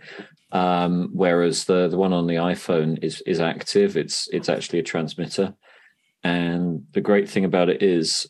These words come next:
uh, if you use your f-, um, card to do the contactless,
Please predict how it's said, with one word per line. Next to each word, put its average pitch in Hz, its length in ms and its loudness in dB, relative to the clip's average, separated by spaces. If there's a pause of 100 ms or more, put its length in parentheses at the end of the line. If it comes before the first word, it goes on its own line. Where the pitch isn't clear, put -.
uh, 85 180 2
if - 180 -2
you 107 120 4
use 98 340 4
your 87 180 4
f-, - 360 -18
um, 85 640 0
card - 500 0 (800)
to - 120 -2
do 82 180 0
the 76 80 -2
contactless, 78 840 -4